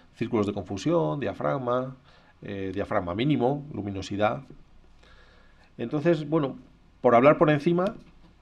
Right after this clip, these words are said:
que sepáis que es un dispositivo de laminillas en el objetivo, y lo que hace es determinar un orificio de distinto diámetro. Cuan-, como decía José Manuel Saiz, cuanto más redondo,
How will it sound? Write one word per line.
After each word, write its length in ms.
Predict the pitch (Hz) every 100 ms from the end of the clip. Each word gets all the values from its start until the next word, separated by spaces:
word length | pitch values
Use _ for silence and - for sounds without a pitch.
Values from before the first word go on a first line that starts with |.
| - -
que 120 | -
sepáis 340 | 120 117 120 117
que 60 |
es 60 | 127
un 100 | 117
dispositivo 500 | 107 110 98 110 107
de 60 | 101
laminillas 720 | 104 120 156 151 208 - - - _ _ _ _ 113
en 100 | 101
el 80 |
objetivo, 540 | 92 - - 131 131 196 - - - - - -
y 60 |
lo 140 | 123 127
que 80 |
hace 120 | 147 175
es 60 |
determinar 720 | 160 151 135 131 135 147 147 - -
un 160 | 143 151
orificio 640 | 135 123 139 139 117 120 - - _ _ _ -
de 120 | 113
distinto 360 | 104 123 110
diámetro. 460 | 95 85 92 - - _ _ _ _ - - - - _
Cuan-, 240 | 123 120
como 240 | 123 113 110
decía 260 | 131 147
José 220 | 147 156 143
Manuel 240 | 135 135
Saiz, 400 | 131 170 139 139
cuanto 320 | - 101 98
más 180 | 104 143
redondo, 720 | 135 104 127 170 147 117 180